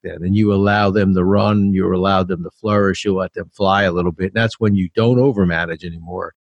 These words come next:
That's when you kind of take that step back. And so for me, I learned that valuable lesson that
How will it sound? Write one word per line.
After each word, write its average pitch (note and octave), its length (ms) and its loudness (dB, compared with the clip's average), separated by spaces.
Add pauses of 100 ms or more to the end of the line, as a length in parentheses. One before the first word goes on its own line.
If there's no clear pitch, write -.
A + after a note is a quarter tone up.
(160)
That's A2+ 160 -4
when A2 100 0
you F#2+ 100 0
kind F#2 220 -6
of E2 60 -14
take F#2+ 220 -6
that E2+ 180 -6
step - 320 -6
back. F#2+ 260 -2
And F2+ 100 -12
so A2+ 160 0
for A#2+ 160 -4
me, D3+ 240 4
I A#2 120 2
learned A2+ 340 2
that G2+ 220 0 (340)
valuable G#2 480 2
lesson G2 600 0
that F#2 280 0